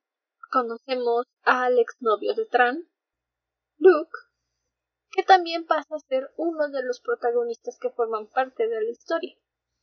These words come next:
La semana pasada mencioné que recordé a Tran así nada más apareció en la historia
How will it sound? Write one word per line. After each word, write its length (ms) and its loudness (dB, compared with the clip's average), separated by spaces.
La 180 -2
semana 440 -6
pasada 380 -4
mencioné 680 -8
que 80 -8
recordé 880 -2
a 200 -4
Tran 380 4
así 340 -12
nada 260 -4
más 580 -10
apareció 800 0
en 100 -8
la 80 0
historia 540 2